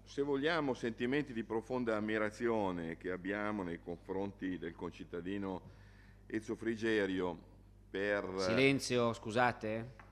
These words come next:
Speaker 1: per la cultura e l'arte, per quello che rappresenta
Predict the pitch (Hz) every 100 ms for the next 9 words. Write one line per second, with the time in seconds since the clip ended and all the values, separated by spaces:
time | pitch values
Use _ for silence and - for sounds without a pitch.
0 | - - - - - - - - 95 101
1 | 95 95 - 95 - 107 104 98 87 90
2 | 92 90 - - 87 85 - 92 101 101
3 | 92 87 85 87 87 90 87 80 73